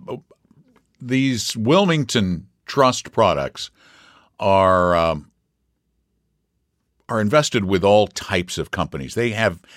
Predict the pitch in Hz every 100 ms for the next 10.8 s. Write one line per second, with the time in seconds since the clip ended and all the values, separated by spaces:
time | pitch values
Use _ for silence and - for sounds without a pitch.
0 | - - 151 127 113 110 - 131 160 -
1 | 123 139 156 135 147 135 101 101 95 110
2 | 120 92 92 - 95 85 82 90 80 73
3 | 76 65 - - 113 104 - 101 98 87
4 | 90 101 80 87 76 - - - - _
5 | _ - 107 85 78 71 - 95 85 71
6 | - _ _ _ - 82 85 - 87 -
7 | 90 80 80 82 85 82 82 87 80 80
8 | 82 82 82 78 123 123 95 90 107 131
9 | - - - - - _ - 113 127 156
10 | 190 233 233 165 107 73 73